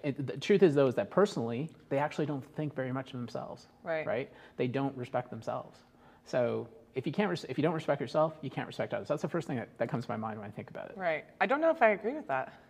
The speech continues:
Speaker 1: You don't agree?
Speaker 2: No.
Speaker 1: Okay.
Speaker 2: I usually do agree with what you have to say, but I'm just thinking, I guess, of myself. <laughs> Um, and, like, sometimes I, I'll often, like, I was saying this to the team earlier, like, I just,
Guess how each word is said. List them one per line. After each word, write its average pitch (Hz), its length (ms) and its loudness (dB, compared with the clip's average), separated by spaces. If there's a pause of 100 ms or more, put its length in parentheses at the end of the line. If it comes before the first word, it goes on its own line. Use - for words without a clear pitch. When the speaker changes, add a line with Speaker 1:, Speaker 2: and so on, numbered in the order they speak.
(280)
Speaker 1:
You 120 80 -2
don't 143 260 4
agree? 120 320 2 (120)
Speaker 2:
No. 208 320 0 (240)
Speaker 1:
Okay. 131 180 4
Speaker 2:
I - 40 10
usually 311 340 6
do 277 320 6 (200)
agree 190 260 2
with 180 160 -4
what 175 100 0
you 175 60 0
have 170 100 2
to 165 100 -12
say, 170 180 2
but 160 280 6 (680)
I'm 220 140 4
just 277 180 -2
thinking, 190 540 -4 (1500)
I 185 60 -2
guess, 170 220 2
of 151 120 -6
myself. 143 560 -4 (380)
<laughs> - 160 4 (580)
Um, 180 540 10 (160)
and, 190 260 4
like, 170 220 0
sometimes 175 480 0
I, 160 220 4 (100)
I'll 185 80 8
often, 160 500 6 (1080)
like, 175 120 -2
I 170 80 6
was 165 120 -2
saying 165 200 0
this 165 160 -6 (100)
to 156 200 0
the 147 80 -10
team 180 340 -8
earlier, 143 460 0
like, 127 260 2
I 143 80 2
just, - 540 -4